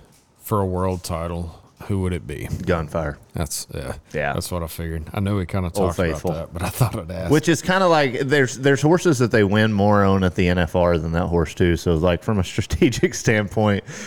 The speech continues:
Speaker 2: you might, I could maybe pick a different one or something like that. But just as far as, you know, comfort level and just Old Faithful, that would, that would be pretty cool for me.
Speaker 1: Heck yeah. Um, all right. Gene asks,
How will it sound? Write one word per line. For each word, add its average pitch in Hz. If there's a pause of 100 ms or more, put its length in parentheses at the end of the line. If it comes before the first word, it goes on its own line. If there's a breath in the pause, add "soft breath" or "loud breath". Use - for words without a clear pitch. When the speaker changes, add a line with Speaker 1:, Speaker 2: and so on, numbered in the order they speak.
(140 loud breath)
Speaker 2:
you 110
might, 98
I 98
could 95 (140)
maybe 98
pick 90
a 87
different 92
one 90
or 82
something 87
like 85
that. 87
But 85
just 85
as 113
far 98
as, 78 (580 loud breath)
you 90
know, 80 (280)
comfort 98
level 90
and 80
just 80
Old 87
Faithful, 85
that 85
would, 76 (160)
that 90
would 82
be 82
pretty 78
cool 80
for -
me. 76 (220)
Speaker 1:
Heck 80
yeah. 58 (580 soft breath)
Um, 104 (420 soft breath)
all 107
right. 95 (320)
Gene 113
asks, 95